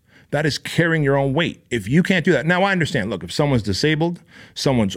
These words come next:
old, and I need to carry the weight for you, I need to earn for you as well, 'cause you're my neighbor and we've looked out for each other, but now you're old and you can't earn for yourself, hey, I will carry that weight.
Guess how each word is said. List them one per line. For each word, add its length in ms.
old, 420
and 120
I 140
need 200
to 60
carry 300
the 100
weight 280
for 100
you, 220
I 100
need 140
to 160
earn 280
for 220
you 460
as 200
well, 200
'cause 200
you're 80
my 140
neighbor 380
and 320
we've 280
looked 180
out 160
for 80
each 160
other, 140
but 120
now 120
you're 200
old 200
and 80
you 80
can't 180
earn 140
for 100
yourself, 380
hey, 180
I 140
will 100
carry 240
that 240
weight. 220